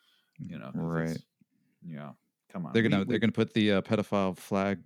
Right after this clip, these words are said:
Speaker 2: up, up there?
Speaker 1: That's right. That's right. Um, for, just so people know, there is a flag. It's a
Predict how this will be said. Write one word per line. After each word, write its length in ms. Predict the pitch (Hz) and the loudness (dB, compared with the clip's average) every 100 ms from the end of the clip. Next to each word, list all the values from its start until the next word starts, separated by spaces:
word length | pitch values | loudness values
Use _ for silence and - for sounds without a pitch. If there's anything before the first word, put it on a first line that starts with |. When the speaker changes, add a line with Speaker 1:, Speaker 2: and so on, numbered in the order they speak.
| _ | _
Speaker 2:
up, 200 | 113 104 _ _ _ - - | -4 -4 _ _ _ -18 -8
up 140 | - - | -8 -2
there? 220 | 110 110 | 0 4
Speaker 1:
That's 220 | 160 160 | 4 4
right. 380 | 185 202 175 135 | 2 4 2 0
That's 340 | 151 165 - | -2 -2 -4
right. 280 | 185 180 143 - | -2 -2 -2 0
Um, 380 | 139 123 117 104 - - 120 | 0 0 -4 -10 -18 -18 -10
for, 160 | - 143 | -2 -2
just 340 | 120 - 160 - | 0 -2 -2 2
so 180 | 165 | 2
people 300 | 156 180 180 160 | 4 0 2 0
know, 600 | 135 143 135 107 117 98 | 2 4 4 2 -2 -4
there 240 | 123 127 | 0 2
is 100 | 123 117 | 2 0
a 80 | 98 | -2
flag. 800 | - - 151 156 120 95 92 - | -4 -4 -2 0 0 -2 -4 -6
It's 260 | 107 | -6
a 60 | 98 | -6